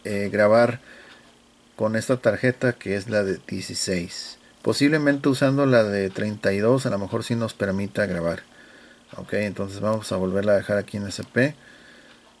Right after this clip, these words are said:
Modo foto des-, ok. Ah, ok. El tamaño de la fotografía,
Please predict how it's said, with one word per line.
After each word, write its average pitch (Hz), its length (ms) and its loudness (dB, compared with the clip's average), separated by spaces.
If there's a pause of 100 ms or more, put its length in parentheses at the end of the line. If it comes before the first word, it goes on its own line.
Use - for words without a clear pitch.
(500)
Modo 113 400 -4
foto 120 640 -4 (340)
des-, 110 500 -16 (1040)
ok. 120 600 -10 (3500)
Ah, 113 200 2
ok. 98 160 -4 (440)
El 107 160 -6
tamaño 113 380 4
de 123 60 6
la 110 120 4
fotografía, 123 800 2